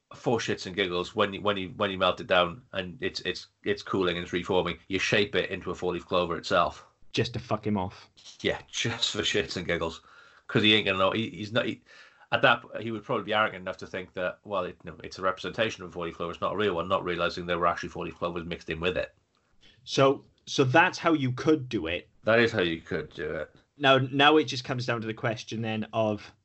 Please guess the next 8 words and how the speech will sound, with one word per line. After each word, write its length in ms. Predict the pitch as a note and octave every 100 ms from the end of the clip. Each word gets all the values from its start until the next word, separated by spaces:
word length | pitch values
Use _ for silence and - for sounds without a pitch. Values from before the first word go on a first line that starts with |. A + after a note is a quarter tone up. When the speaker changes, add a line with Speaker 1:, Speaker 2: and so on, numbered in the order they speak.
| -
Speaker 2:
which 300 | B2 B2 B2+
one 220 | B2 B2
of 160 | A2 F#2+
them 320 | F#2+ G2 G#2+ _ -
is 160 | A#2+
capable 640 | - C3 B2+ B2 A2+ A2 -
of 440 | A2 G#2+ G2+ - - _ _ _
first 680 | - - D3+ D#3 D3+ -